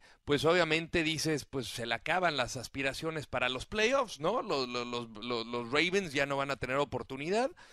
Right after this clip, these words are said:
Y de repente nos cerraron la boca, yo me incluyo. Semana diez, Steelers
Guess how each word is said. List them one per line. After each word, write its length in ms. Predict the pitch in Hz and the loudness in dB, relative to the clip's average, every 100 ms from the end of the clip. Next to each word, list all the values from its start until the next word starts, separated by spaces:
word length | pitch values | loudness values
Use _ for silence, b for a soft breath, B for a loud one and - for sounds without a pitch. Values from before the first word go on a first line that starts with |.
| B B B | B B B
Y 360 | - 135 151 156 107 | -4 -2 -2 -4 -4
de 160 | 107 | -2
repente 580 | 107 104 131 131 147 135 | -2 -2 -4 -2 -4 -6
nos 240 | 120 113 - | -6 -6 -4
cerraron 440 | 104 110 117 117 | -4 0 0 2
la 80 | 98 | 0
boca, 320 | 101 92 92 | 0 -4 -4
yo 140 | 95 107 | -4 -4
me 100 | 98 | -6
incluyo. 420 | 87 95 95 90 | -10 -10 -10 -6
Semana 400 | 117 123 175 151 | -4 0 2 2
diez, 520 | 135 120 - - - _ | 2 0 -2 -8 -12 _
Steelers 640 | - - 208 233 240 233 | -4 -2 -2 4 6 4